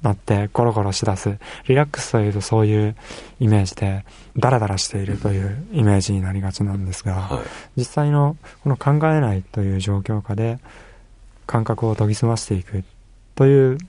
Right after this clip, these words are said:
Speaker 1: うん、その臨場感みたいなものを高めていくというアプローチで得られる集中というのは、心が余計な煩悩というか、思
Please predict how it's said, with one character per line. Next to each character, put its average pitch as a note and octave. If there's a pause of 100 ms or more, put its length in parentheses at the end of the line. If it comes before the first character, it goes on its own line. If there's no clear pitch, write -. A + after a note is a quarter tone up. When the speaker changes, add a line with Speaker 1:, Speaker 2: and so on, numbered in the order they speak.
(440)
Speaker 1:
う B2
ん、 B2+
そ -
の A2
臨 B2+
場 C#3
感 G#2
み G2
た G2
い F#2+
な F#2
も F#2+
の F#2
を -
高 -
め A2
て G2
い F#2+
く G2+ (320)
と B2+
い B2
う B2
ア A2
プ A#2
ロ A2
ー G2+
チ -
で F#2 (500)
得 A2+
ら G2+
れ G2
る F#2
集 -
中 F#2+
と G2+
い F#2
う F#2
の F#2
は、 F#2 (840)
心 C#3+
が A#2+
余 G#2+
計 C#3+
な C#3 (760)
煩 C3
悩 G2+
と A#2+
い A#2+
う A#2+
か、 G#2+
思 G#2+